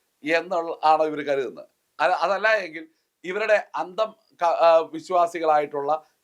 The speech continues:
കെ എസ് ആർ ടി സി ജീവനക്കാർ ഇതിനെ ന്യായീകരിക്കുമെന്നാണ് വിചാരിക്കുന്നത്. അതായത് ലോകത്തൊരിടത്തും ഇല്ലാത്ത രീതിയിൽ ഈ റീഇംബേഴ്സ്മെന്റ് ബില്ലിന്റെ കാര്യത്തിലോ മെഡിക്കൽ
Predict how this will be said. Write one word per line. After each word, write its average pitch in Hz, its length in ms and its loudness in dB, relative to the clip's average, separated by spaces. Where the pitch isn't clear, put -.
കെ 170 140 4
എസ് 170 100 -2
ആർ 160 120 4
ടി 156 80 -8
സി 143 120 -14
ജീവനക്കാർ 139 360 -2
ഇതിനെ 165 280 -2
ന്യായീകരിക്കുമെന്നാണ് 147 800 -2
വിചാരിക്കുന്നത്. 92 480 -14
അതായത് 196 340 0
ലോകത്തൊരിടത്തും 202 640 -4
ഇല്ലാത്ത 160 280 -4
രീതിയിൽ 90 240 -18
ഈ 151 60 -6
റീഇംബേഴ്സ്മെന്റ് 175 640 -8
ബില്ലിന്റെ 156 300 -10
കാര്യത്തിലോ 147 320 -4
മെഡിക്കൽ 151 400 -4